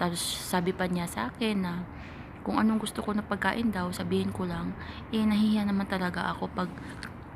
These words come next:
nag-o-offer ng ganyan sa akin. Okay na pag may kubos at saka kape, okay lang yun. Pero may iba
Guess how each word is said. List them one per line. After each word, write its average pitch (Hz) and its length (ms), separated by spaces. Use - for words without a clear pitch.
nag-o-offer 175 600
ng 175 200
ganyan 170 360
sa - 200
akin. 175 280
Okay 180 240
na 170 120
pag 170 240
may 170 200
kubos 170 600
at - 120
saka 170 420
kape, 180 400
okay 185 260
lang 180 140
yun. 180 220
Pero 208 220
may 214 260
iba 190 300